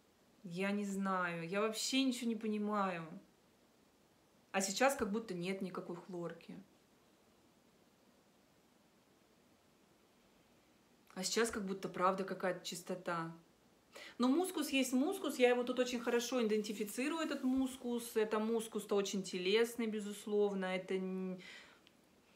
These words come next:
это мускус не, это не орущий мускус, он не душит. Он, это не удушливый мускус совершенно. Он такой очень мягкий, такой какой-то пушистый, такой какой-то, ну да, кашемировый на самом деле. Кашемировый какой-то мускус такой.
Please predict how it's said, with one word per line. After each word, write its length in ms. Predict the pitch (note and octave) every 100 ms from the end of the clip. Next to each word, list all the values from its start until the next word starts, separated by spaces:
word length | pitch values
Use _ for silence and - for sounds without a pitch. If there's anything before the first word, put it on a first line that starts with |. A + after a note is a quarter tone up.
| -
это 240 | A3 B3
мускус 560 | A#3+ A#3+ C4+ C4+ A#3+ A3+
не, 640 | A#3 A#3 A3+ A3+ A3 A3
это 280 | A3 A3+ A#3
не 120 | B3
орущий 520 | A#3+ G3 G#3+ A#3+ - B3
мускус, 520 | A#3 A3+ - A3 G#3
он 180 | A#3 A#3
не 80 |
душит. 720 | G#3 F3+ G3 G#3 - G3+ F#3+ - -
Он, 320 | G3 G3+ G#3
это 280 | G#3 G#3 A3+
не 220 | A3+ A3+
удушливый 600 | G#3 E3+ F#3+ G3 A3 G#3
мускус 480 | G3+ G3+ G3 G3 -
совершенно. 800 | F#3 E3+ - F#3 F#3+ G3 F#3 F#3+ - - -
Он 120 | A3
такой 300 | A3 A3+ B3
очень 280 | A#3+ - G#3+
мягкий, 840 | G3 G3+ A3 A3+ G#3+ - G#3 G3 F#3+ - - -
такой 320 | G3+ G3 A#3
какой-то 520 | A3+ G#3+ A3+ A3 G#3
пушистый, 920 | G3+ - A3 - G3+ A3 A3+ G#3+ - G#3
такой 360 | G3+ G3+ A3+ A3
какой-то, 1120 | G3 - A3 G#3+ G3+ G3+ G3 F#3+ F#3+ F#3 F#3
ну 280 | F#3 F#3+ A#3
да, 160 | A3+
кашемировый 680 | F#3+ G3 - C#4+ D#4+ G3+ F3+
на 80 | F3+
самом 320 | F#3 G3+ F#3
деле. 260 | E3+ F3 D#3
Кашемировый 580 | F#3+ - A3+ A#3+ F#3+ E3
какой-то 320 | E3 E3+ E3+
мускус 400 | F#3 C4+ - G3+
такой. 360 | F3+ - -